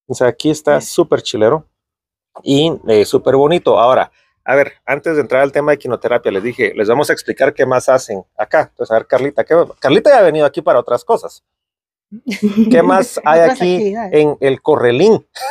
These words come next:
Speaker 1: <laughs>
Speaker 2: La
Speaker 3: Ya le cambió, ya
Speaker 2: potranca.
Speaker 3: le cambió el nombre.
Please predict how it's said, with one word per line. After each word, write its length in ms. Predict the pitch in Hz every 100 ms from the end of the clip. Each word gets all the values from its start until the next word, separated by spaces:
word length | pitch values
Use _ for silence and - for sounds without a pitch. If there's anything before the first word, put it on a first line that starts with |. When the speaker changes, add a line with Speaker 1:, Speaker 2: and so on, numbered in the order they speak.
| -
Speaker 1:
<laughs> 920 | 254 - - - - 226 349 - -
Speaker 2:
La 160 | 277 247
Speaker 3:
Ya 100 | 294
le 140 | 330
cambió, 240 | 269 247 262
ya 180 | 302 302
Speaker 2:
potranca. 320 | 320 285 302
Speaker 3:
le 80 | 233
cambió 280 | 240 226 262
el 80 |
nombre. 180 | 269 196